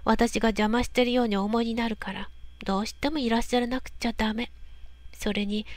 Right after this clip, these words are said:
私も病気ではなくってよ。ただ悪い夢から覚めきっていないだけのことよ。」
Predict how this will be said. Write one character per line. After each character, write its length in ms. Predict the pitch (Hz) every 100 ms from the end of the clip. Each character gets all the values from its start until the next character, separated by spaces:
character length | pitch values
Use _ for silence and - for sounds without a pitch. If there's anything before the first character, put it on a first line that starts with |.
| -
私 420 | 208 202 226 -
も 140 | 226 214
病 220 | 226 247
気 160 | 240 247
で 140 | 262
は 120 | 247
な 160 | 214 247
く 140 | -
っ 20 | 262
て 240 | - 208
よ。 180 | 220 330 - - - - -
た 140 | 208
だ 120 | 196 190
悪 280 | 202 247
い 80 | 294
夢 260 | 220 202 214
か 160 | 208
ら 80 | 196
覚 200 | 202 214
め 140 | 214 247
き 120 | 311
っ 40 |
て 160 | - 214
い 80 | 208
な 140 | 240
い 60 | 262
だ 140 | 208
け 160 | - 233
の 120 | 247
こ 140 | 190
と 140 | - 233
よ。」 200 | 240